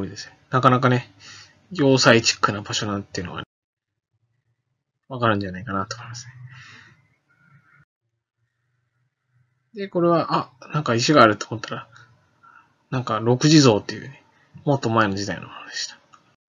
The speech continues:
で、あの、このね、南日本新聞というかね、このなんかご飯屋さんみたいなね、レストランのところにまた地下壕があってですね、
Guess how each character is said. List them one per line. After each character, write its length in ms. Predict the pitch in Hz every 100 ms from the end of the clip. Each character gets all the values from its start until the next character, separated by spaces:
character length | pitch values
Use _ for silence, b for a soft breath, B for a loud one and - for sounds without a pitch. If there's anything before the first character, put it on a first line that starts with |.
| _ _ _ _ _ _ _ _ _ _ _ _ _ _ _ _
で、 220 | 175 170
あ 100 | 156
の、 240 | 151 151 143
こ 140 | 160
の 100 | 151
ね、 220 | 147 147
南 420 | 147 151 190 247 240
日 120 | 226
本 280 | 208 202 196
新 300 | 202 180 139
聞 260 | 127 120
と 160 | - 117
い 40 |
う 40 | 110
か 140 | 117
ね、 100 | 107
こ 160 | 110 110
の 80 |
な 80 | 123
ん 40 | 123
か 100 | -
ご 120 | 147
飯 160 | - 269
屋 160 | 294
さ 140 | 262 254
ん 40 |
み 80 | 254
た 80 | -
い 60 |
な 80 | 190
ね、 80 | - B B B B B -
レ 140 | 240
ス 60 | -
ト 100 | 233
ラ 100 | 151
ン 40 |
の 40 | 131
と 80 |
こ 80 | 131
ろ 140 | 135 123
に 80 |
ま 160 | 117 113
た 100 | -
地 120 | -
下 120 | 170
壕 220 | 139 123 113
が 100 | 120
あ 40 |
っ 40 |
て 120 | - 110
で 100 | 104
す 160 | -
ね、 180 | 110